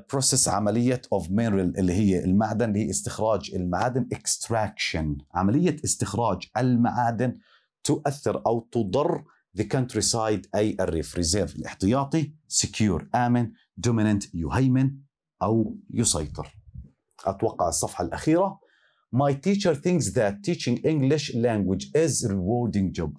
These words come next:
معلم يعتقد أن تدريس اللغة الإنجليزية هو عمل مجزي. Chemist، كيميائي. Import، يستورد. Pedestrian، المشاة. It's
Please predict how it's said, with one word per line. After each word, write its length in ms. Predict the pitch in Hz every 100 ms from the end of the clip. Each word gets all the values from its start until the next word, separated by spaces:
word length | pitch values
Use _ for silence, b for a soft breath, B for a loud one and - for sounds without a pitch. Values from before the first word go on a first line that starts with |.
| -
معلم 360 | 135 180 98
يعتقد 500 | 98 - 127 - - -
أن 160 | 120 101
تدريس 380 | 92 123 139
اللغة 320 | 92 90 131 98
الإنجليزية 680 | 92 92 85 82 127 151
هو 280 | 151 87 80
عمل 480 | 80 113 117 113 110 B _
مجزي. 540 | - 98 92 - 82 73 B B -
Chemist، 440 | 113 90 - - _ -
كيميائي. 600 | 87 92 131 131 131 - 131
Import، 520 | 120 - 101 78 -
يستورد. 540 | 92 - 131 123 113
Pedestrian، 760 | 90 92 95 135 - 127 127 135 B B _ 104
المشاة. 640 | 101 95 95 - 73 67 - _ _ _ _ _ _ B B B B -
It's 160 | 143